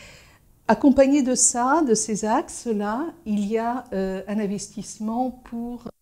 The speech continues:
euh, dans la lutte, euh, contre l'inceste et la pédophilie. La Martinique aujourd'hui compte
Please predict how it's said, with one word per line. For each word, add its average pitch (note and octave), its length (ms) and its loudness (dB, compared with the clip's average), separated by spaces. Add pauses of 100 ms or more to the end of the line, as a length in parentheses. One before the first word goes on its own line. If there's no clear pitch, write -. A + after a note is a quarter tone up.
euh, F3+ 540 -4
dans F3+ 340 -2
la E3 80 -6
lutte, G3+ 460 0 (300)
euh, E3+ 220 -4 (180)
contre A#3 580 -6
l'inceste E3+ 560 -4
et D#3+ 60 -10
la D3 100 -10
pédophilie. C#3+ 800 -10 (400)
La F3 140 0
Martinique F#3+ 640 -2
aujourd'hui F3 580 -6 (180)
compte G3 460 -6